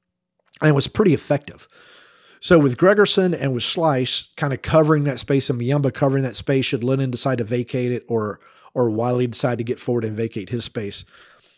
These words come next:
I think you might see, even see more of it than you saw this year, because both guys apparently, uh, Schleiss and Gregerson, very aware, very good at covering space, very communicative.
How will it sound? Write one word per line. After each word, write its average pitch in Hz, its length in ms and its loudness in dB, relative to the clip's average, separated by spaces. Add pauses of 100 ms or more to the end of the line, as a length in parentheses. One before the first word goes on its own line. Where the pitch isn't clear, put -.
(140)
I 131 60 -2
think 165 260 2
you 147 80 2
might 143 260 2
see, - 140 0
even 123 180 0
see - 160 -2
more 123 320 2
of 92 100 -6
it - 180 -16 (100)
than 107 240 -2
you 95 80 -8
saw 87 380 -8 (220)
this 98 300 -8
year, 78 220 -20 (120)
because 110 300 -2
both 147 260 2
guys 127 280 0
apparently, 113 580 -4 (320)
uh, 123 140 -6
Schleiss 120 420 0
and 110 100 -2
Gregerson, 107 460 -2 (420)
very 135 300 4
aware, 127 380 6
very 120 300 2
good 127 160 2
at - 100 -6
covering 117 420 -2
space, - 600 -4 (760)
very 127 220 4
communicative. 113 760 -2